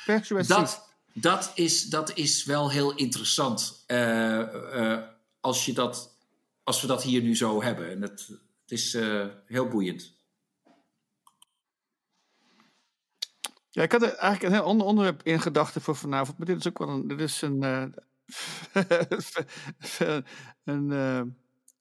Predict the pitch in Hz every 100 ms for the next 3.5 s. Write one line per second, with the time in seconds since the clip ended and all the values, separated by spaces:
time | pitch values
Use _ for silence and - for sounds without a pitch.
0 | _ _ _ 143 135 - 131 135 - -
1 | - 135 131 - _ 131 131 - 156 147
2 | 120 113 110 123 - 131 131 131 - 135
3 | 131 127 - 131 120